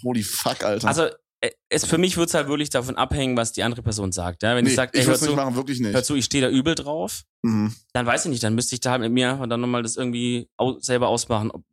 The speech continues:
Speaker 2: wie ich, oder man muss das halt gut untereinander klären.
Speaker 1: Also so richtig, richtig doll auf den Arsch schauen, dass es wirklich danach so ein, dass so eine, eine gute Stunde danach noch so dein Handabdruck da drauf bleibt.
Speaker 2: Ja.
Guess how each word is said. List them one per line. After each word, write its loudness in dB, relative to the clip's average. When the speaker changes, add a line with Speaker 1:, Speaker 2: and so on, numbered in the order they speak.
Speaker 2:
wie 2
ich, -2
oder 4
man 2
muss 2
das -4
halt -6
gut -4
untereinander -4
klären. 0
Speaker 1:
Also 2
so 0
richtig, 0
richtig -2
doll -2
auf -6
den -4
Arsch -2
schauen, 0
dass -2
es -2
wirklich -2
danach 0
so -2
ein, -4
dass -2
so 0
eine, 2
eine 0
gute 0
Stunde 0
danach 0
noch -2
so -2
dein -2
Handabdruck -2
da 0
drauf -2
bleibt. 2
Speaker 2:
Ja. 0